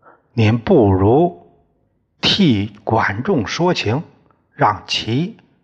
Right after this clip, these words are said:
放了管仲，这样管仲一定会感激我们，为我们所用，那其不足虑也。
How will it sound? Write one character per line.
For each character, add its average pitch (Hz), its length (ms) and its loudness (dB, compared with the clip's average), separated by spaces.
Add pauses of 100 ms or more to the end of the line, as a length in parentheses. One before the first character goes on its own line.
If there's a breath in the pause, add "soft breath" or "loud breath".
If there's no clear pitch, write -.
(100)
放 113 420 -4
了 98 100 -4
管 110 300 -4
仲， 180 140 0 (840)
这 131 120 -2
样 101 200 -2
管 101 300 -4
仲 123 220 0
一 127 240 -2
定 175 200 -2
会 - 220 -4 (320)
感 98 400 -4
激 139 160 -4
我 90 240 -2
们， 107 180 -6 (600)
为 113 180 2
我 95 400 0
们 117 180 0
所 98 280 -2
用， 147 180 0 (880)
那 - 200 -2
其 117 680 -4 (540)
不 147 400 2
足 110 260 0
虑 160 260 4
也。 - 240 -2